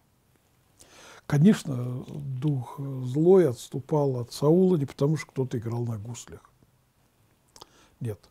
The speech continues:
Потому что это делал человек, который был движимый Духом Святым, Духом Божьим. Давид — это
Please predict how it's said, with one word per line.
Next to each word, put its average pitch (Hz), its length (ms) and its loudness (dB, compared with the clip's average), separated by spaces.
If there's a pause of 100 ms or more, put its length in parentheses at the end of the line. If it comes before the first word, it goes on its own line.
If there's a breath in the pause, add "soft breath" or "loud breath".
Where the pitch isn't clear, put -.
(1500 soft breath)
Потому 156 320 6
что - 160 4
это 165 180 4
делал 190 520 8
человек, 165 600 6
который 185 420 8
был 185 480 8 (260 soft breath)
движимый 175 720 6
Духом 127 360 0
Святым, 120 480 -8
Духом 143 300 -2
Божьим. 123 440 -6 (680)
Давид — 165 400 6
это 196 300 6